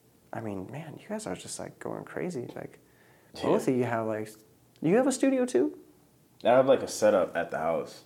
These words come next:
Speaker 1: Okay. I mean,
Speaker 2: Um,
Speaker 1: you know, so does Scott, you know?
Speaker 2: Yeah, yeah.
Speaker 1: <laughs>
Speaker 2: And so it's, it's very convenient. Uh, I'm actually glad that I did that over, like, renting a space.
Speaker 1: Yeah.
Speaker 2: Just because,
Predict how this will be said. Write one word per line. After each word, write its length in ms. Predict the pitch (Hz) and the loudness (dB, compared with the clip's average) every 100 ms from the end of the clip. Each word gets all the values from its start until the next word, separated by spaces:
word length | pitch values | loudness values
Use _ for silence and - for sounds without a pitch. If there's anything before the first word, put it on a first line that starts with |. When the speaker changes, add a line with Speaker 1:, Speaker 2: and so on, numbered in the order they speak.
| - | -2
Speaker 1:
Okay. 300 | 202 165 180 - - | 0 0 -2 -10 -4
I 80 | 233 | 2
mean, 160 | 226 214 | 4 2
Speaker 2:
Um, 120 | 151 | 2
Speaker 1:
you 80 | 208 | 2
know, 80 | 208 | 2
so 120 | 214 190 | 4 4
does 120 | 185 | 4
Scott, 360 | 151 240 - 120 | 2 2 0 0
you 80 | |
know? 240 | 127 190 214 - | 0 -2 -6 -2
Speaker 2:
Yeah, 400 | 113 107 104 87 - - - - | 0 2 2 2 -2 -10 -8 -4
yeah. 80 | 175 - | -2 -2
Speaker 1:
<laughs> 120 | 92 | -4
Speaker 2:
And 120 | 95 | -4
so 320 | 104 98 98 | 4 6 6
it's, 360 | 98 - - - - | 2 -4 -12 -14 -6
it's 200 | 98 87 | -4 -2
very 320 | 80 117 107 | 2 4 4
convenient. 600 | - 87 78 98 82 71 - - _ - 76 | 2 -4 -2 -4 -4 -8 -12 -20 _ -16 -6
Uh, 60 | |
I'm 500 | 82 82 80 67 80 | -2 -2 -2 -2 -2
actually 380 | 85 87 - 73 | -2 -2 -4 -8
glad 500 | 69 71 76 78 71 | -8 -6 0 0 0
that 120 | 69 | -2
I 100 | 69 69 | -4 -4
did 260 | 71 60 | -8 -8
that 280 | 67 67 - | -4 -4 -6
over, 760 | 73 73 65 67 65 64 62 62 - _ _ - | -8 -8 -8 -8 -8 -8 -10 -12 -18 _ _ -14
like, 180 | 60 65 62 | -10 -10 -10
renting 380 | 62 71 69 78 | -10 -10 -8 -10
a 60 | 73 | -10
space. 480 | - 80 82 85 131 | -8 -6 -6 -2 2
Speaker 1:
Yeah. 300 | 127 117 117 - 65 | 4 4 0 -10 -10
Speaker 2:
Just 260 | 78 - | -10 -10
because, 840 | 78 - 78 76 73 71 67 - | -12 -8 -6 -6 -6 -10 -14 -18